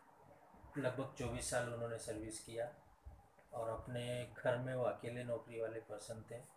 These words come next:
छः भाई बहनों में। उनके आर्मी के कारण, अ,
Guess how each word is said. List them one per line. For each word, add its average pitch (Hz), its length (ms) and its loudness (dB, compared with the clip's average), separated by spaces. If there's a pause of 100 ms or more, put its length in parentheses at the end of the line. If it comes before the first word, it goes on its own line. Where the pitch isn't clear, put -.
छः 117 220 -4
भाई 107 160 4
बहनों 110 400 0
में। 131 180 -4 (2250)
उनके 131 220 2
आर्मी 139 400 10
के 156 300 10 (320)
कारण, 139 500 10 (720)
अ, 131 420 4